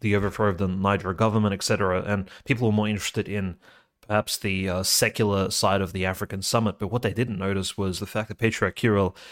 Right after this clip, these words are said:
was presented with a model of a new cathedral that would be built in Uganda for, you know,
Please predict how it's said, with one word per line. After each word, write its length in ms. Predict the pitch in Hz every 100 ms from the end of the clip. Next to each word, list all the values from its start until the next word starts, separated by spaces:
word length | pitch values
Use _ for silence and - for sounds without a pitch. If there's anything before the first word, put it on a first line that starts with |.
| -
was 140 | 113 -
presented 440 | - 107 117 107
with 100 | 95
a 80 | 95
model 420 | 98 110 110 95
of 220 | 101 92
a 140 | 92 90
new 220 | 107 120
cathedral 640 | 123 - 113 110 98 92
that 180 | 85 95
would 140 | 104 87
be 100 | 95
built 240 | 107 104
in 80 | 92
Uganda 640 | 92 98 101 107 90 90 - - - -
for, 440 | - 120 113 -
you 140 | - 104
know, 160 | 87